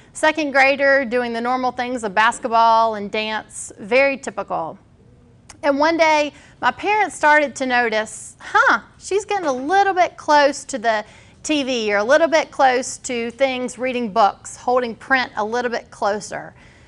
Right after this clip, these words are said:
So we're just gonna take her to the doctor and get a pair of glasses and be on our way." So my parents made a doctor's appointment for me, and we went to the pediatric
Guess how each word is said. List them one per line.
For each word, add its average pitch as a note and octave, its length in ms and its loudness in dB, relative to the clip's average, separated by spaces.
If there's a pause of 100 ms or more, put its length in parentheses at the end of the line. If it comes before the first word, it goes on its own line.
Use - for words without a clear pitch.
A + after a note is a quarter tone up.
(140)
So D#4+ 160 0
we're G4 160 2
just A4 180 -2
gonna D4 160 0
take C#4+ 220 0
her E4+ 100 -4
to E4+ 140 -4
the D#4+ 80 -2
doctor C#4 640 2
and A3+ 180 -6
get B3+ 140 0
a C4 40 -2
pair C4+ 220 2
of B3 80 0
glasses A3 960 0
and A#3 160 -4
be A3 120 -2
on G#3+ 160 -2
our B3 140 0
way." E4 420 2 (600)
So D4+ 180 4
my D4 120 2
parents E4 420 0
made D4 260 2
a D4+ 100 2
doctor's B3+ 420 2
appointment C4 480 -4
for B3+ 200 0
me, C4 240 -2
and B3+ 100 -4
we C4 140 -4
went A#3+ 280 -6
to C4 80 -8
the A#3+ 300 -2
pediatric A#3+ 580 -2